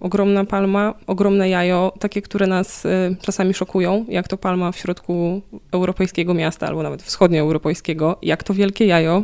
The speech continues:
na betonowym placu. Jakoś nas, y, wybijają z, y, takich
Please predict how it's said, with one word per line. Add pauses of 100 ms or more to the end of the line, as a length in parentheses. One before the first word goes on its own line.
(120)
na
betonowym
placu. (380)
Jakoś
nas,
y,
wybijają
z, (580)
y,
takich